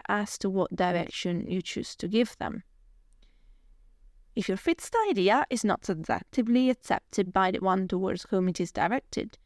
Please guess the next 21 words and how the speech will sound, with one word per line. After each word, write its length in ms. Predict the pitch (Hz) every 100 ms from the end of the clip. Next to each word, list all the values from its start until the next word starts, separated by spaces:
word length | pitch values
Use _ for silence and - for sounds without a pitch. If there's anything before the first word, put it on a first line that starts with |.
| _ - -
it 140 | 359
rebounds 460 | 254 208 190 190 -
to 120 | 302
you 320 | 220 185 226 _
from 280 | - 220 226
whom 320 | 202 170 170 - 180
it 240 | 175 - -
came. 380 | - - - - _ - _ _ - _ _ - - - _ _ - _
Who 160 | - 208
is 240 | 180 165
it 220 | 214 302 -
that 420 | 226 247 254 - _
will 220 | 214 214 202
harm 480 | - 262 277 285 240
you 180 | - -
if 280 | - 190 -
ye 320 | 208 220 240
be 240 | 214 226 226
followers 680 | - 196 190 190 190 185 -
of 220 | 175 180
that 280 | 185 180